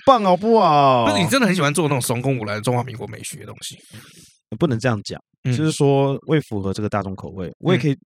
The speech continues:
Speaker 1: 我也可以把这个 poster 做得很美式啊。
Speaker 2: 啊，我知道，以后哈，就是这样，
Speaker 1: 嗯。
Speaker 2: 就是，就如果你要翻盘的话，就是偶尔就贴一些你自己做的很精美的图。
Speaker 1: 没有，因为通常都是我们公司的产品的图片啊，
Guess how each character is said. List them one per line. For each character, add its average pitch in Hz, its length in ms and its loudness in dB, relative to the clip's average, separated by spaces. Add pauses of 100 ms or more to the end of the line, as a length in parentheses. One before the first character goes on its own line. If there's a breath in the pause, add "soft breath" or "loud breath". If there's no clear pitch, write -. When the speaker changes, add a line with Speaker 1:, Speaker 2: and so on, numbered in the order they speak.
(200)
Speaker 1:
我 156 100 2
也 185 60 4
可 139 140 -2
以 139 80 2
把 98 180 -2
这 107 80 -8
个 117 100 -4
poster 120 460 -6
做 110 160 -6
得 98 80 -6
很 92 180 -12
美 92 140 -12
式 92 240 -10
啊。 52 140 -12 (240)
Speaker 2:
啊， 156 100 2 (260 loud breath)
我 175 120 0
知 220 80 2
道， 208 100 4 (320 soft breath)
以 139 220 2
后 202 180 4
哈， 127 340 -2
就 160 120 -4
是 151 120 -2
这 147 120 0
样， 123 120 -2
Speaker 1:
嗯。 - 40 -12
Speaker 2:
就 139 100 -2
是， 120 320 -4 (320)
就 139 160 0
如 147 80 2
果 190 100 4
你 139 60 -2
要 135 80 2
翻 151 180 2
盘 131 140 -2
的 120 100 -8
话， 120 200 -2
就 127 100 -6
是 127 300 -6
偶 170 200 4
尔 139 80 2
就 147 120 2
贴 131 160 -2
一 127 100 0
些 131 100 0
你 120 140 -4
自 135 140 -6
己 117 60 -6
做 127 180 -2
的 123 80 -6
很 139 80 -10
精 123 180 -4
美 107 100 -8
的 - 100 -18
图。 - 100 -20 (720)
Speaker 1:
没 135 100 2
有， 165 60 2
因 190 80 0
为 190 100 0
通 156 160 -6
常 123 80 -4
都 131 60 -6
是 139 80 -8
我 117 40 -6
们 98 80 -10
公 110 160 -10
司 113 140 -10
的 98 300 -6
产 92 160 -12
品 90 100 -12
的 69 80 -16
图 - 160 -18
片 87 180 -16
啊， - 60 -20